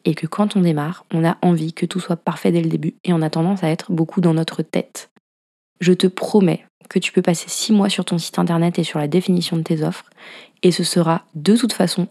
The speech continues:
loin d'être parfait et ça ne te garantira surtout pas plus de résultats. Tu as besoin de te faire un maximum d'expérience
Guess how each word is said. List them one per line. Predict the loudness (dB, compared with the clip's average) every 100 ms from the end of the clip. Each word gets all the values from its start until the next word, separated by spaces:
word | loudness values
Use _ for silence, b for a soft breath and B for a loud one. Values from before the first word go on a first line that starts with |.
| _
loin | 0 2 4 4 4 4
d'être | 2 0 -2
parfait | -4 -4 -4 -4 _ _ _ _ _ _
et | 0
ça | 0
ne | 2
te |
garantira | 4 4 2 2 -2 0
surtout | -4 -2 -2 -4 -4
pas | -4
plus | 0 -2 -2 -8 -2
de | 2
résultats. | 4 2 0 -6 -12 _ _ _ _ _ 0
Tu | 2
as | 4
besoin | 6 4 2 -2 -4
de | -2
te | -2
faire | 0 0 0
un | -2
maximum | 0 -2 -2 0
d'expérience | 0 -2 -2 0 0 -4 -10